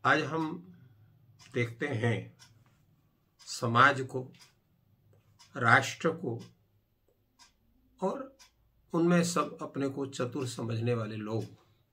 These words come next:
उस गीता के इस स्वरूप को नहीं अपना पाते हैं। वो केवल उदरम भरिणो जीवा वराका कूट भाषिणा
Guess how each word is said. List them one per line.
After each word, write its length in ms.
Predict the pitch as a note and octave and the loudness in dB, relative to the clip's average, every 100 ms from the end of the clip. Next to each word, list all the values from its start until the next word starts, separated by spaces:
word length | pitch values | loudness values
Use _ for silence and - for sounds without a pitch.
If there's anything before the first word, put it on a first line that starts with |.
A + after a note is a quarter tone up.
| _ _ _ _ - - _ _ _ _ - | _ _ _ _ -20 -20 _ _ _ _ -8
उस 200 | G#3 F3 | -4 -2
गीता 360 | A#2+ B2 - F3+ | 0 -2 2 2
के 120 | F3 | 2
इस 280 | F3 F3 - | -2 -4 -4
स्वरूप 380 | - D3+ F3 F3 | -4 0 0 -2
को 520 | - E3 C#3 A2+ - - _ _ _ _ _ _ _ _ _ _ | -6 -4 -2 -2 -6 -10 _ _ _ _ _ _ _ _ _ _
नहीं 240 | E3+ E3+ E3 | 0 2 2
अपना 320 | A#2+ B2+ B2 | 0 0 0
पाते 360 | B2 G2+ - G#2 | 0 -8 -8 -12
हैं। 140 | - - _ _ _ _ _ _ _ _ _ _ _ - - | -14 -20 _ _ _ _ _ _ _ _ _ _ _ -20 -10
वो 200 | C3 A2+ C3+ | -8 -4 2
केवल 480 | C#3+ E3 B2+ A2+ - - - _ _ _ _ _ _ _ _ _ _ _ _ _ _ _ _ _ | 6 8 6 2 -8 -20 -20 _ _ _ _ _ _ _ _ _ _ _ _ _ _ _ _ _
उदरम 400 | C#3 D3+ F3 E3+ | 0 4 4 4
भरिणो 400 | B2+ C3+ C#3 C#3 | 4 4 4 4
जीवा 360 | B2 C3 C3+ C3 | 2 2 4 4
वराका 500 | B2 B2 C3 B2 B2+ | 6 6 6 6 4
कूट 340 | A#2+ B2 A#2 | 2 -4 -4
भाषिणा 600 | A2 A2 G#2+ - A2+ G2 | -4 -4 -6 -6 -10 -10